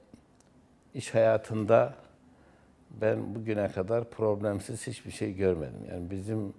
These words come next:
özelliğimiz problem çözmek, sıkıntı çözmek. Çünkü dünyaya baktığınız zaman bunları, e, etkileniyorsunuz zaten. Dünyanın hali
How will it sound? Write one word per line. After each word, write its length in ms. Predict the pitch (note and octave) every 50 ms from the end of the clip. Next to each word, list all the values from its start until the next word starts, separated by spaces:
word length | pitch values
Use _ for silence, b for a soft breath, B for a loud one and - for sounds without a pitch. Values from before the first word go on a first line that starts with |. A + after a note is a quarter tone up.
| - - -
özelliğimiz 920 | G2+ F#2+ F#2 - G#2 G2 F#2+ F#2 F2+ F#2 F#2 F#2+ A#2 C#3+ C#3+ - - - - _ _ b b b b b b b b b b b _ _ -
problem 480 | - A2+ A2+ A2+ A2+ B2 B2 B2 A#2
çözmek, 500 | G#2+ - - E2+ D2 B1+ - A#1+ G#1+ G1+ - -
sıkıntı 560 | - - - - - - G2+ F2+ D#2+ - F2 -
çözmek. 400 | - E2 C#2+ C#2 D#2 C#2+ C#2+ - -
Çünkü 380 | A#2+ A2 G2+ - G#2+ G#2+ G#2+ - B B B B B B B B -
dünyaya 460 | - G#2+ G#2+ G#2 G#2+ G#2 G#2 G2+ G2 G2+
baktığınız 540 | G2 - - - - G#2+ G#2 G#2+ G#2 G2
zaman 360 | - F2 D#2+ E2+ F#2+ A#2 C#3+ C3+ B B B B B B B B B B B B B B B B B B -
bunları, 540 | A2+ G2+ G2+ G2+ G2+ G2 G#2+ A#2 A2+ - - - - - - - -
e, 240 | G2 F#2 F#2 F#2+ -
etkileniyorsunuz 920 | G2+ F#2+ - - - G#2 G2 G2 G2 A2+ A2+ G2+ D#2 - - C2+ C#2+ C#2 -
zaten. 420 | - - A#1+ - - D#2+ D#2 D#2
Dünyanın 480 | F2 G2+ G2+ F#2+ F#2 F#2 G#2 G2+ G2 F#2
hali 520 | E2 E2+ D#2+ D#2 D#2 D2+ D2+ A2+ D3